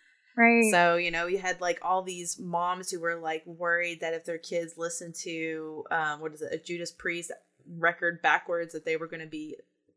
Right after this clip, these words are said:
Speaker 2: possessed by Satan. <laughs>
Speaker 1: Or if, God forbid, you saw a nipple or something,
Speaker 2: Oh, I
Speaker 1: you
Speaker 2: know.
Speaker 1: know, like, <laughs> that was the worst thing could ever happen is you saw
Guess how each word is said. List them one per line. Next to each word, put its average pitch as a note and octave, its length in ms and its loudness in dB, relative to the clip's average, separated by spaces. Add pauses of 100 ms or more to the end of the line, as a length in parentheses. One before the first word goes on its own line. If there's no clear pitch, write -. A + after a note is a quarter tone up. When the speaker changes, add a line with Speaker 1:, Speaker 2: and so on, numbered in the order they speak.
Speaker 2:
possessed D#3+ 400 0
by D#3+ 100 -4
Satan. E3 520 -6
<laughs> - 100 -4 (480)
Speaker 1:
Or C#4+ 180 12
if, B3+ 140 2
God C4+ 280 10
forbid, A#3+ 360 12
you A3 120 10
saw A3 320 12
a A3 60 12
nipple G#3 640 10
or A3+ 140 10
something, G#3+ 420 8
Speaker 2:
Oh, G#3 100 8
I G3+ 100 8
Speaker 1:
you A3 160 10
Speaker 2:
know. G#3 260 12
Speaker 1:
know, G#3+ 60 12
like, G#3 360 10
<laughs> - 40 -20
that C4+ 520 10
was E4 140 10
the D#4+ 100 12
worst D4+ 400 10
thing D4 240 10
could B3+ 140 10
ever B3+ 280 12
happen B3 420 10
is A3+ 180 10
you A3+ 80 6
saw A3 440 10